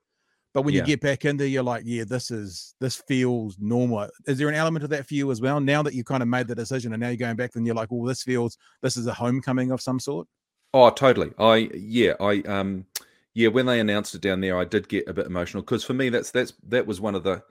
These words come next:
Speaker 2: happiest times of my life as far as that work-friend balance goes. That,
Speaker 1: Yeah,
Speaker 2: you know,
Speaker 1: thanks. I appreciate
Speaker 2: it
Speaker 1: the kind words.
Speaker 2: Yeah,
Speaker 1: Well done.
Speaker 2: obviously with
Speaker 1: Yeah.
Speaker 2: you
Speaker 1: Yeah.
Speaker 2: initially,
Speaker 1: Yeah,
Speaker 2: Pat was
Speaker 1: sure.
Speaker 2: the main one I'm talking
Speaker 1: Yeah,
Speaker 2: about.
Speaker 1: thanks.
Speaker 2: And then it was also quite good with Kim and Corbett as well. But you
Speaker 1: Oh,
Speaker 2: and
Speaker 1: yeah,
Speaker 2: I
Speaker 1: yeah, them
Speaker 2: obviously
Speaker 1: too.
Speaker 2: had
Speaker 1: Yeah,
Speaker 2: the
Speaker 1: yeah,
Speaker 2: main,
Speaker 1: yeah.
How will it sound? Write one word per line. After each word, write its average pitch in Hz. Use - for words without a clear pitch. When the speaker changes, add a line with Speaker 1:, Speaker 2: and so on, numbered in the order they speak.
Speaker 2:
happiest 117
times 92
of 85
my 82
life 80
as 78
far 82
as 80
that 95
work-friend 90
balance 85
goes. 90
That, 87
Speaker 1:
Yeah, 147
Speaker 2:
you 92
know, 214
Speaker 1:
thanks. -
I 151
appreciate 123
Speaker 2:
it 101
Speaker 1:
the 113
kind 131
words. 113
Speaker 2:
Yeah, 160
Speaker 1:
Well 151
done. 135
Speaker 2:
obviously 123
with 92
Speaker 1:
Yeah. -
Speaker 2:
you 110
Speaker 1:
Yeah. 98
Speaker 2:
initially, 95
Speaker 1:
Yeah, 196
Speaker 2:
Pat 101
was 104
Speaker 1:
sure. -
Speaker 2:
the 92
main 101
one 85
I'm 78
talking 85
Speaker 1:
Yeah, 131
Speaker 2:
about. 85
Speaker 1:
thanks. 139
Speaker 2:
And 104
then 107
it 85
was 92
also 98
quite 80
good 87
with 85
Kim 87
and 78
Corbett 80
as 78
well. 78
But 101
you 135
Speaker 1:
Oh, -
Speaker 2:
and 165
Speaker 1:
yeah, -
Speaker 2:
I 85
Speaker 1:
yeah, 82
them 123
Speaker 2:
obviously -
Speaker 1:
too. 87
Speaker 2:
had 139
Speaker 1:
Yeah, -
Speaker 2:
the 110
Speaker 1:
yeah, 82
Speaker 2:
main, 80
Speaker 1:
yeah. 98